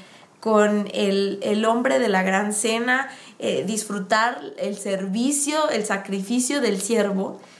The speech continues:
Ya todo estaba preparado. Esto es un cuadro que representa, como sabemos, las parábolas son formas en las que Jesús describía su reino. Eran formas, eh, de contar, pues, una historia que,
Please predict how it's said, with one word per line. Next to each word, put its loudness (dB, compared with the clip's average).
Ya 0
todo 2
estaba 2
preparado. -4
Esto 0
es -2
un -2
cuadro 2
que -10
representa, -6
como 4
sabemos, 2
las -2
parábolas 2
son -6
formas -4
en -4
las -4
que -6
Jesús -4
describía -2
su -6
reino. -4
Eran 2
formas, -4
eh, 4
de 2
contar, 2
pues, -4
una 0
historia 2
que, 0